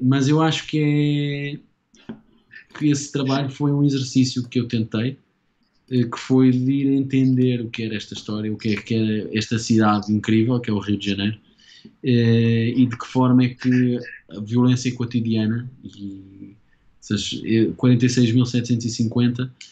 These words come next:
é o número total de homicídios nos dez anos que eu trabalhei no Rio de Janeiro. Portanto, se fizerem as contas, isso dá uma, uma média de três homicídios por dia.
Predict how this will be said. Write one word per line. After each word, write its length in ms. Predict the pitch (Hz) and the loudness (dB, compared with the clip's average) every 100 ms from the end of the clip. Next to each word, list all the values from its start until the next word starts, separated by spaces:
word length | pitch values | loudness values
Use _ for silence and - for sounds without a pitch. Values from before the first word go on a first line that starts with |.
| _ | _
é 80 | 120 | 2
o 60 | 117 | 4
número 300 | 120 120 117 | 6 4 0
total 340 | - 127 117 | -4 -2 0
de 60 | 117 | 2
homicídios 640 | 117 113 - 117 110 110 | 2 2 0 0 0 0
nos 160 | 113 107 | -2 0
dez 240 | 110 107 | 0 0
anos 220 | 107 104 | 0 -2
que 100 | - | -6
eu 20 | 104 | -8
trabalhei 340 | 107 104 101 | -4 -2 -2
no 100 | 101 | -2
Rio 160 | 98 98 | -6 -8
de 80 | |
Janeiro. 240 | 98 85 85 _ _ _ _ _ _ _ _ _ - - | -10 -10 -14 _ _ _ _ _ _ _ _ _ -20 -14
Portanto, 340 | 107 110 90 | -2 0 0
se 140 | - | -4
fizerem 380 | - 110 110 107 | -2 2 4 4
as 80 | 107 | 4
contas, 360 | - 110 117 104 | 2 0 0 -4
isso 180 | 104 | -4
dá 80 | 110 | 0
uma, 120 | 104 107 | 2 2
uma 280 | 104 101 | 4 4
média 300 | 104 104 101 | 4 4 0
de 120 | 101 - | -4 -2
três 320 | 117 110 101 | 2 2 4
homicídios 520 | 104 101 - 98 92 | 2 2 0 -2 -4
por 180 | - 87 | -8 -6
dia. 180 | 87 | -6